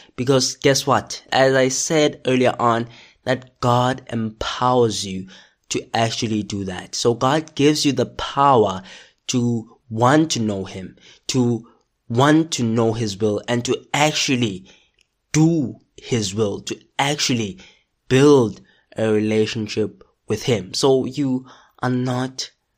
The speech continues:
on your own. So you don't need to worry about that at all. And so finally, if you wouldn't marry someone you met yesterday because you don't know them, why would God take someone to heaven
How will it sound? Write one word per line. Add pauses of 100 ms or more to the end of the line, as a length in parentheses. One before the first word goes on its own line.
(240)
on
your
own. (380)
So
you
don't
need
to
worry
about
that (680)
at (440)
all. (420)
And
so
finally, (420)
if
you
wouldn't
marry
someone
you
met
yesterday
because
you (140)
don't
know
them, (540)
why
would
God
take
someone
to
heaven